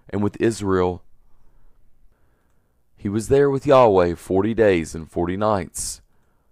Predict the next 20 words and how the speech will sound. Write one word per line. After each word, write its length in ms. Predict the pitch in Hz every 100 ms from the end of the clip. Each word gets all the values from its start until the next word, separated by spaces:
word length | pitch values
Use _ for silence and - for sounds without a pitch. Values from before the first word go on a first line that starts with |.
| _ _
He 120 | -
neither 380 | 95 95 92 104
ate 200 | 107 -
bread 380 | 117 117 98 85
nor 140 | 85
drank 360 | 82 92 92 -
water. 520 | 101 101 85 82 87 _ _ _ _ _ _ _ _ _ _
He 160 | - 98
wrote 200 | 104 117
on 100 | 123
the 80 |
tablets 640 | 117 127 127 98 92 - -
the 120 | 95
words 500 | 85 101 113 120 110
of 80 | 113
the 80 | 120
covenant, 560 | 127 120 98 82 - _ _ _ _ _ _ -
the 100 | -
Ten 320 | 117 117 95
Commandments. 920 | 104 92 95 90 82 - - -